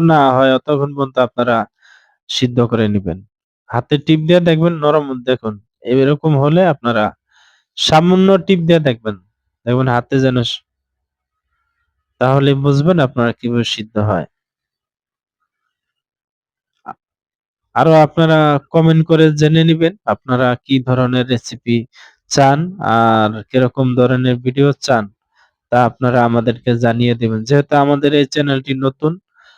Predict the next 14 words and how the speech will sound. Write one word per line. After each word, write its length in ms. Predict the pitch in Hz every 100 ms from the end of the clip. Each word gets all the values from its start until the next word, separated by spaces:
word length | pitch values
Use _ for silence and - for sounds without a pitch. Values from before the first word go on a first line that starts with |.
| _ -
আপনারা 380 | 110 - 123 123
সবাই 360 | 117 127 120 120 117
সাবস্ক্রাইব 520 | - 117 - - 139 131
করে 200 | - 127
দিবেন, 320 | 123 131 139 170 - _ _ _ _ -
লাইক 240 | 120 131 127
দিয়ে 200 | 131 147 170
শেয়ার 300 | - 147 127
করে 220 | - 131 131
অন্য 240 | 131 127 131
বন্ধুদের 480 | 127 127 123 123 127
মাঝে 300 | 127 123 123 170
দেখার 360 | 135 123 120 110
সুযোগ 360 | 120 120 139